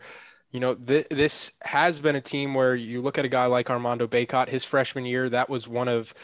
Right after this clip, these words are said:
um, the worst years in recent history for Carolina basketball,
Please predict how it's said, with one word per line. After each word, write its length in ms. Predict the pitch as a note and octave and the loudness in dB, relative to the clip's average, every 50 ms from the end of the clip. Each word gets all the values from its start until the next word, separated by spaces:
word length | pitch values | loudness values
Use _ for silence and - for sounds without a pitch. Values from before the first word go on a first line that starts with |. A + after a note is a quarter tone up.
| - - _ _ _ - | -20 -20 _ _ _ 0
um, 540 | A#2 A2+ A2+ A2+ A2+ A2+ A2+ A2+ A2 A2+ - - - | 2 2 4 4 2 2 0 -2 -6 -10 -14 -16 -6
the 120 | B2 A#2+ A2+ | -4 -4 0
worst 340 | A2+ B2+ C#3+ C#3+ - - | 4 4 4 4 2 0
years 360 | C3+ C3 C3+ C3+ C3 B2 - - | 2 2 4 4 2 2 -2 -6
in 160 | A#2 A2+ A2+ | -6 -4 -2
recent 340 | A#2+ C3 C3+ - - A#2 - | -2 0 0 0 -4 -2 -2
history 340 | C#3+ D3 - - C#3 B2 | -2 -2 0 0 0 0
for 160 | A#2 - - B2 | 0 0 -4 -4
Carolina 460 | - - B2+ B2 A#2+ A#2 A#2 A#2+ A#2 | 0 0 2 2 2 0 -2 -2 0
basketball, 560 | A#2 A#2 A2+ A#2 - - B2+ A#2+ A#2+ A#2+ - | 0 0 0 0 -2 -2 0 0 0 0 -2